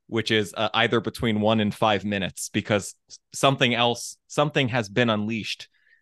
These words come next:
which is, which is too elemental. Um, you know, I don't wanna push the dream thing too far, but it,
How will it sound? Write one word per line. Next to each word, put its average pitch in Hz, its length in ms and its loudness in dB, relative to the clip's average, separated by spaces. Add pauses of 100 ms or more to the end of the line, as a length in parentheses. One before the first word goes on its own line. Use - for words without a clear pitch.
(160)
which 120 220 -2
is, 113 240 0
which 120 180 -2
is 107 160 -6
too 123 240 -4
elemental. 101 640 -4 (460)
Um, 98 400 0
you 120 80 -2
know, 113 80 2
I 104 80 4
don't 120 140 0
wanna 113 180 -2
push - 340 -6
the 95 300 -4 (340)
dream 120 300 0
thing 107 260 -2
too 117 180 -6
far, 107 300 2
but 104 160 0
it, 107 80 -4